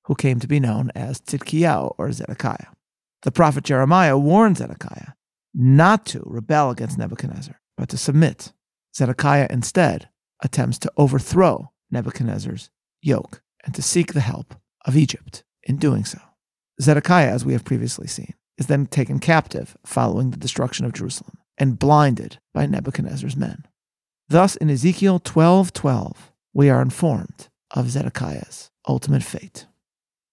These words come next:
"And the prince that is among them shall bear upon his shoulder in the twilight,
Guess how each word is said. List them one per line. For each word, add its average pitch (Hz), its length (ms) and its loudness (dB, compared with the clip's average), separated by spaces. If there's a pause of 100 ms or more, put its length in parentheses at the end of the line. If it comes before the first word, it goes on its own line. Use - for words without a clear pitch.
"And 143 120 8
the 143 60 6
prince 214 380 4
that 175 100 -2
is 156 100 2
among 143 300 2
them 110 180 -2
shall 123 200 -6
bear 143 260 4
upon 143 240 0
his 143 100 2
shoulder 139 380 0
in 139 80 4
the 135 80 0
twilight, 117 540 -2